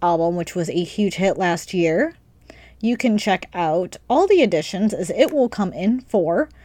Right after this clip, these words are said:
two lim-, uh, Blu-ray D V D limited and a Blu-ray D V D standard.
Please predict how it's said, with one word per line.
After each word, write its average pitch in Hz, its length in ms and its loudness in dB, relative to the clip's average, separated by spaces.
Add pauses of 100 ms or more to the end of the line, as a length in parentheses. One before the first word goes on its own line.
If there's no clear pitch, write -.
(600)
two 220 480 4
lim-, 214 240 2
uh, 185 280 4
Blu-ray 185 640 4
D 180 140 -4
V 180 100 -2
D 180 140 0
limited 226 800 2
and 196 180 0
a 185 180 2
Blu-ray 185 480 2
D 180 200 -4
V 170 180 -2
D 165 360 -2
standard. 170 800 -4